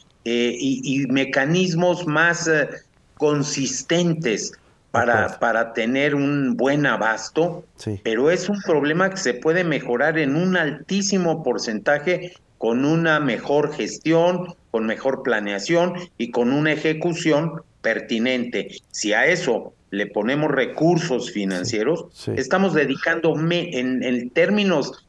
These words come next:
Speaker 1: de lo público
Speaker 2: Sí.
Speaker 1: y también de lo privado, menos de tres puntos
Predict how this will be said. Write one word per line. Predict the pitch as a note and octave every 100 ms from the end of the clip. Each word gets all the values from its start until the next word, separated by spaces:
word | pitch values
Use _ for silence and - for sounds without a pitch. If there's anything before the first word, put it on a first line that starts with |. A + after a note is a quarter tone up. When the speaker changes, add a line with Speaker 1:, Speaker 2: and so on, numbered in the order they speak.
| _
Speaker 1:
de | - B2+
lo | B2 A#2+ -
público | D#3 D#3 E3+ - G3+ G3+ -
Speaker 2:
Sí. | - - B2
Speaker 1:
y |
también | C3 B2 D#3+
de | D#3
lo | B2
privado, | A#2 - A2+ C#3+ D3+ -
menos | C3+ D#3 D#3+ E3 A#2
de | A#2+
tres | - D3 D3+ D#3
puntos | - D3 D#3 D3 D3+ C#3+ C#3+